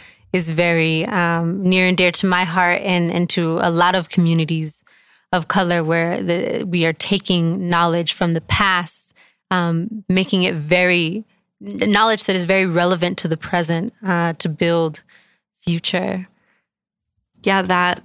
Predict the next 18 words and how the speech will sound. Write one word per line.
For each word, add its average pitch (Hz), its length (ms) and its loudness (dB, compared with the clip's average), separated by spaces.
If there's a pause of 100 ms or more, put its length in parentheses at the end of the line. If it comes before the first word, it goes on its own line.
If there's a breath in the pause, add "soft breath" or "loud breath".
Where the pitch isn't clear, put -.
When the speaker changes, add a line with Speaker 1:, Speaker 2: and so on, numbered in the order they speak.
(120)
Speaker 2:
that 185 160 2
mentor 175 720 2 (460 loud breath)
that 180 300 0 (260)
people 196 300 0
need 185 480 2 (440 soft breath)
isn't 202 360 2
always 190 420 2
someone 185 420 2
external. 170 800 0 (440)
And 180 720 2
that 175 180 0
mentor 175 640 0 (340 loud breath)
can 180 280 2
be 180 340 2 (160)
the - 220 0
ancestor 185 520 0
in 160 160 2
yourself. - 680 -2